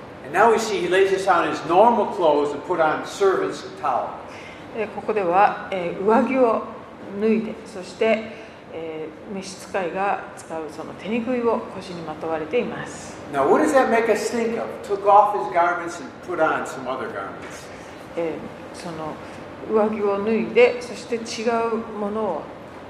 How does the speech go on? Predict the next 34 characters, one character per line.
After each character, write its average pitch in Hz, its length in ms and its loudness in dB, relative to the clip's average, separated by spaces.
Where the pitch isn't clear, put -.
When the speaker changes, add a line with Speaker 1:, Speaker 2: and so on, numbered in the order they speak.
Speaker 2:
身 185 80 -4
に 185 120 -6
つ - 120 -10
け 214 140 0
る 233 120 2
っ - 20 -6
て - 160 -6
い 160 100 -2
う 156 60 -6
と - 140 -6
こ 180 120 -2
ろ 170 80 2
で 165 140 -2
何 214 160 2
か 175 100 0
思 190 200 0
い 214 40 -2
出 240 100 2
す 233 100 -8
こ - 120 -8
と 147 140 -6
は 143 60 -2
あ 151 40 -2
り 156 80 -4
ま - 140 2
せ 170 100 4
ん 165 40 10
か？ 151 40 10
Speaker 1:
What 156 100 2
does 151 60 4
that 151 60 2
make 147 80 2
us - 200 -6
think 147 120 -2